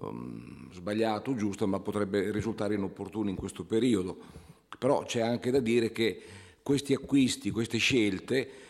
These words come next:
sono scelte strategiche economiche che non dipendono tanto dalla sovranità nazionale, ma tante volte si è in un contesto internazionale che bisogna acquisire e acquistare determinate cose. La nostra sovranità sappiamo benissimo che è limitata da qualche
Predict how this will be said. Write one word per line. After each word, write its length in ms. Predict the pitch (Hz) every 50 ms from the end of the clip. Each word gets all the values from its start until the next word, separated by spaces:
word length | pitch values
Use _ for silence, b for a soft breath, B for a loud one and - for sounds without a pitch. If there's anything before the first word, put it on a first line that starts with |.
| B B B B
sono 240 | - - 123 117 120
scelte 300 | - 139 143 117 113 120
strategiche 640 | 110 - 113 113 - - 139 131 113 107 110 - 113
economiche 600 | 107 - 135 135 123 113 110 113 117 117 107 107
che 120 | 104 - 110
non 100 | 110 110
dipendono 540 | 110 110 110 135 131 120 117 101 101 104
tanto 360 | - 113 101 104 107 - - 95
dalla 220 | 92 95 95 95
sovranità 480 | - - 101 101 104 107 110 107 107 107
nazionale, 480 | 101 98 95 - 135 110 104 101 101
ma 140 | 98 104 101
tante 280 | - - 104 104 - 113
volte 440 | 98 95 95 95 - - 95 -
si 200 | 101 - 117 110
è 40 | 104
in 220 | 92 101 104 107 107
un 100 | 107 101
contesto 500 | - 107 107 - - 113 110 107 - 107
internazionale 680 | 95 90 - 101 107 117 110 - 123 104 98 95 95 92
che 100 | 107 92
bisogna 460 | 95 107 98 98 101 98 98 95 95
acquisire 920 | 98 - - - 110 95 95 98 95 95 95 101 104 - - - - - -
e 100 | - 98
acquistare 680 | 101 - - 127 113 - - - 87 92 98 101 95
determinate 1160 | 95 95 90 - 90 85 90 92 92 87 92 92 92 98 - - 92 90 - - - - - -
cose. 520 | - 127 120 107 104 98 82 80 78 - - b b b b b b b b
La 100 | - 95
nostra 240 | 104 101 - 104
sovranità 560 | 95 - 107 95 104 113 117 131 120 101 101 98
sappiamo 380 | 90 101 - 101 98 107 107
benissimo 480 | 95 107 104 98 92 - - 87 85 -
che 100 | - 92
è 40 | 90
limitata 600 | 92 92 95 101 - 104 101 87 85 - - 82
da 120 | 80 85
qualche 520 | 87 - 87 90 90 95 87 - - 87